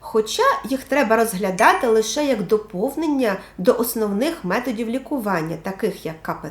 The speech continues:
Т і медикаменти. Отже, О К Р не є ознакою слабкості чи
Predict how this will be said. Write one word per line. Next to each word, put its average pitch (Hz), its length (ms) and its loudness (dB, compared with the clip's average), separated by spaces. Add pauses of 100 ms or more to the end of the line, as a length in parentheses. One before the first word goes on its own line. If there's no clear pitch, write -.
Т 415 260 2 (300)
і 320 260 0
медикаменти. 196 880 -6 (1040)
Отже, 226 440 0 (340)
О 247 100 4
К 262 160 -4
Р 302 400 2
не 240 160 2
є 240 260 2
ознакою 220 640 0
слабкості 220 880 -2
чи - 300 -4